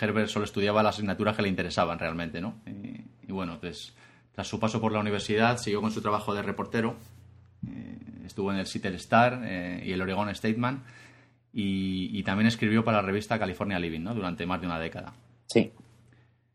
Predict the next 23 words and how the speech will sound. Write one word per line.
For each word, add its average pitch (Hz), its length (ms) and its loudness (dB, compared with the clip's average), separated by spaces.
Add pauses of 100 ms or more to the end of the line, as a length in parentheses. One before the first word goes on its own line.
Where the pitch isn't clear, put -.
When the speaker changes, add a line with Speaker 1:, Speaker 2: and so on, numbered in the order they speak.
(380)
Speaker 1:
En 98 140 0
el 101 100 2
cincuenta 98 380 0
y 101 60 4
dos, 127 400 4
eh, 113 420 6
fue 117 160 2
cuando 117 220 6
Frank 113 260 4
Herbert 120 260 4
publicó 107 280 2
su 110 100 -2
primera 101 540 4
historia 101 300 0
de 95 40 -4
ciencia 101 220 -4
ficción, 85 500 -4
que 80 320 -8
se 87 140 -8
llamó 95 680 -2
Looking 107 260 0
for 110 160 -4
Something. 92 340 -2